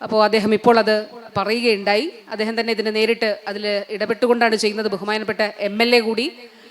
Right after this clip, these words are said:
അതിൽ നിരന്തരമായിട്ട് ഇടപെടുന്നുണ്ട്. ആ, അത് കൂടാതെ, ആ, മറ്റെന്തെങ്കിലും തരത്തിലുള്ള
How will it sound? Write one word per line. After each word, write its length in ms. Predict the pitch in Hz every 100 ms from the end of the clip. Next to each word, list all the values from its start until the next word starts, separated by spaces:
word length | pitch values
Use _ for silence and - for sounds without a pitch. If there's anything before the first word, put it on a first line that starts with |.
| - 208
അതിൽ 180 | 214 220 214 202 - - 196
നിരന്തരമായിട്ട് 720 | 208 202 233 226 220 214 214 - 190
ഇടപെടുന്നുണ്ട്. 600 | 196 214 226 208 185 269 - - 196 233 294 _ _ _ _ 202
ആ, 60 | 202 202 190 190 185 190 - - - 233
അത് 140 | 277 285 285 -
കൂടാതെ, 400 | 233 233 233 185 139 233 233 226 190 _ 233 233 233 _ - _ _ _ _ - _ _ 185
ആ, 20 | 190 180 196 214
മറ്റെന്തെങ്കിലും 640 | 247 269 269 294 311 320 294
തരത്തിലുള്ള 380 | 240 226 196